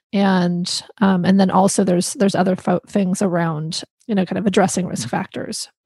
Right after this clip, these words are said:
for suicide. So not directly suicide itself, but P T S D and sexual assault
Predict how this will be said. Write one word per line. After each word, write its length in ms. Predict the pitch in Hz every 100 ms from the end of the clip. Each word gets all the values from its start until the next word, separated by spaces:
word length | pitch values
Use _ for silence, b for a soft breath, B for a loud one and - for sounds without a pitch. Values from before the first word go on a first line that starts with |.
| -
for 140 | 226
suicide. 480 | - 208 214 220 202
So 60 |
not 120 | 226 202
directly 540 | 202 185 208 196 196 B B B B
suicide 340 | - 240 220
itself, 280 | 202 - 190 -
but 160 | 196
P 100 | -
T 120 | -
S 120 | 190 -
D 120 | 180
and 120 | 220
sexual 360 | - 175 - 202
assault 500 | - - - -